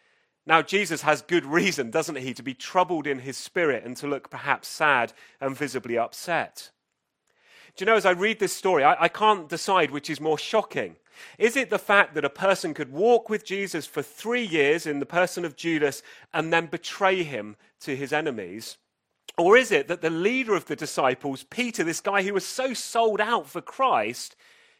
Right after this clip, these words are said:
could deny his Lord three times on the toughest night of Jesus' earthly ministry? Well, of course, the, the failure of Judas and the sin of Peter are both serious issues.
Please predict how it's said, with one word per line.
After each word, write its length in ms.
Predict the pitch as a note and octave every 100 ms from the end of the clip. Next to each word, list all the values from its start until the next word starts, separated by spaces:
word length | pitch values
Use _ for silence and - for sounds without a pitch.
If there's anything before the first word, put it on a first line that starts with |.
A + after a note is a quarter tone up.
| _
could 200 | - F#3+
deny 420 | F#3+ F#3 G3 G#3
his 240 | F#3 F#3 D#3
Lord 320 | E3 D3 B2+
three 400 | - - F3+ F3
times 640 | - E3+ B2 G#2 G2+ G#2 - - -
on 180 | D#3+ E3
the 100 | D#3+
toughest 640 | - - A3 - F#3 -
night 320 | D#3 A#2+ G#2+ C3
of 160 | A#2+
Jesus' 720 | - D3+ C3+ C3+ A2+ A#2 A2 - _ -
earthly 380 | C3 A#2+ - B2
ministry? 640 | D3+ D#3+ - D3+ A2+ E2+ _ _ _ _ _ _ _ _ _ _ _ _ _ _ _ -
Well, 100 | E3
of 80 | -
course, 220 | F#3+ -
the, 240 | E3 D#3 - -
the 80 | D#3
failure 580 | - - G3 F#3+ D#3+ C3+
of 160 | C3
Judas 640 | - F#3 E3+ G#2 A#2+ - -
and 300 | C3 C3+ C3
the 40 | B2+
sin 380 | - - F3+ C3+
of 160 | -
Peter 640 | - F3+ D#3+ - A2 G2+ - _ _ _ -
are 100 | C3 -
both 240 | D3 C3+
serious 520 | - D#3 C3+ A2+ G#2
issues. 640 | - - A#2+ F#2 - -